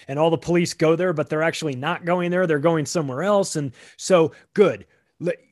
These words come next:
these, these guerrilla tactics and whatever you wanna call it, non-asymmetric warfare, this is what we need. And everyone, you know, Joe Biden came out a couple, like, I don't know, a month ago saying, "Oh, you wanna take on the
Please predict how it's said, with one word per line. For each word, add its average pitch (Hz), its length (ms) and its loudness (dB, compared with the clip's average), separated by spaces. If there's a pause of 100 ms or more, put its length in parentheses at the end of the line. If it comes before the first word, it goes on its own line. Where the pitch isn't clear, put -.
these, 175 300 -4 (240)
these 165 240 -2
guerrilla 160 480 4
tactics 185 640 -2
and 147 160 -2
whatever 156 260 0
you 175 80 0
wanna 170 140 -2
call 160 220 4
it, 151 60 -4
non-asymmetric 151 1080 -8
warfare, 170 500 -2 (360)
this 180 280 -6
is 180 140 -6
what 170 180 0
we 160 140 -2
need. 160 380 -4
And 160 100 -2
everyone, 185 260 0
you 180 80 -4
know, 143 120 -4
Joe 180 260 2
Biden 185 340 0
came 139 220 -6
out 131 260 -4
a 139 40 -20
couple, 151 340 -4
like, 123 160 -8
I 123 80 -8
don't 117 80 -12
know, 98 60 -14
a 104 40 -16
month 135 300 -6
ago 135 240 0
saying, 131 340 -4
"Oh, 143 120 2
you 147 160 -2
wanna 143 140 -4
take 156 220 -2
on 156 160 -2
the 123 260 -4